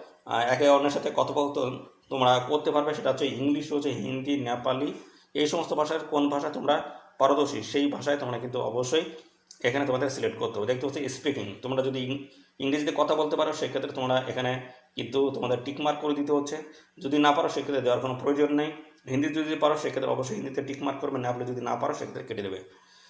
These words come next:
রিডিং, পড়তে পারা, পড়তে কোন ভাষা তোমরা পড়তে পারো অবশ্যই সেই ঘর টিক মার্ক করবে, যদি লিখতে পারো বলতে পারো, যে, যে কোনো দুটি যদি হয় সেক্ষেত্রে দুটি ঘর টিক মার্ক করবে।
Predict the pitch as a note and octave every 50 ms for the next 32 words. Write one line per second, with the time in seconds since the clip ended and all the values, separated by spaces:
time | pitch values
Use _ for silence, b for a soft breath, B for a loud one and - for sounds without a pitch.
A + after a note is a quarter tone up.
0 | b b b b b - C3+ C#3 C#3+ E3 F3 F3+ E3+ C#3+ A#2+ G#2+ G#2+ A2 C#3+ E3+
1 | F3+ F3 - E3+ D3 C3+ G#2+ G2 F#2 - - - - - - - E3 D#3+ D#3+ F3+
2 | D#3+ D3 D#3 D#3+ D#3+ D3 D3+ D#3+ E3+ - E3 E3 D#3+ - - D#3+ D3 C#3+ D#3 C#3
3 | C3 B2 B2 C#3 D#3 D3+ - D#3 - D3 C#3+ - A3 A3+ - - D3 C#3+ C#3+ D3+
4 | D3 D3 - - D3 C#3+ D3+ E3 - - - B2+ B2 B2 C#3 C#3+ C#3+ C#3+ B B
5 | B B B B - D3 D3 D3 - D#3 D#3 D#3 D#3 D3 C3 C#3+ C#3 D3 D3 D3+
6 | D3 C#3+ C#3+ C3 B2+ A2+ D3 C#3+ C#3 B2+ - - - B2+ C3 D3 E3 D#3 D3 D3+
7 | D3+ D3 D#3+ D#3 D#3 D3+ D3+ D3 D3+ D3+ - D#3 D3+ D3+ C#3 B2+ C3 C3+ C#3+ C#3
8 | C#3 C#3+ C#3 C#3+ C#3+ C#3+ C#3+ C#3+ C#3+ C#3+ - C#3+ C#3 C#3+